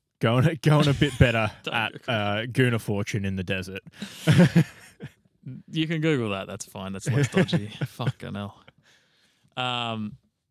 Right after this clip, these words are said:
Speaker 2: yeah, wowee. Uh, but that means, you know, Vegas have been without a player for a pretty substantial amount of time, right?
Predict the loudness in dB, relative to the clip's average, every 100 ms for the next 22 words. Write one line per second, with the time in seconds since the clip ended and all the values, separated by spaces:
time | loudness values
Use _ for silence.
0 | _ _ -8 -8 -8 -10 -10 -12 -14 -18
1 | _ -10 -6 -6 -8 -10 -8 -6 -4 -4
2 | -4 -2 -2 -4 -12 _ _ _ _ _
3 | _ _ _ _ _ _ _ -10 -10 -14
4 | -20 _ _ _ -12 -10 -8 -12 -16 -16
5 | -14 -14 -18 _ _ _ _ _ _ _
6 | _ _ _ _ _ _ -20 _ _ _
7 | _ _ _ -10 -10 -8 -10 -10 -14 -12
8 | -10 -10 -12 -16 -18 -20 _ _ _ _
9 | _ _ _ _ _ _ _ -20 -18 -14
10 | -14 -12 -14 -14 -16 -16 -14 -14 -12 -12
11 | -12